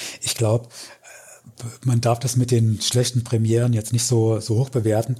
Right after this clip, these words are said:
Der konnte wirklich was. Ähm, das Einzige, was er nicht machte, war Tore schießen. Also ich hatte ja vorhin schon gesagt, die, die Positionen waren relativ starr. Und Verteidiger waren damals keine Torschützen, aber er hat trotzdem noch für Gera,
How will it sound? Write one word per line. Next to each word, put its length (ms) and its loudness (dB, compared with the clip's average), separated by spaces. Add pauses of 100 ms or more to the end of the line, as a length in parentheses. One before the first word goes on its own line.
(540)
Der 80 0
konnte 340 0
wirklich 320 -4
was. 280 -2 (1500)
Ähm, 520 0 (680)
das 120 -6
Einzige, 340 2
was 160 0
er 60 4
nicht 180 2
machte, 420 0
war 140 0
Tore 240 2
schießen. 400 -4
Also 180 -4
ich 80 -6
hatte 120 0
ja 80 0
vorhin 180 0
schon 160 0
gesagt, 400 0
die, 320 0
die 300 -2 (340)
Positionen 460 0
waren 160 2
relativ 520 -2
starr. 480 -4 (1120)
Und 420 2
Verteidiger 840 0
waren 180 2
damals 360 0
keine 220 -2
Torschützen, 600 -2
aber 160 2
er 80 0
hat 100 -4
trotzdem 480 0
noch 220 0
für 200 0
Gera, 600 2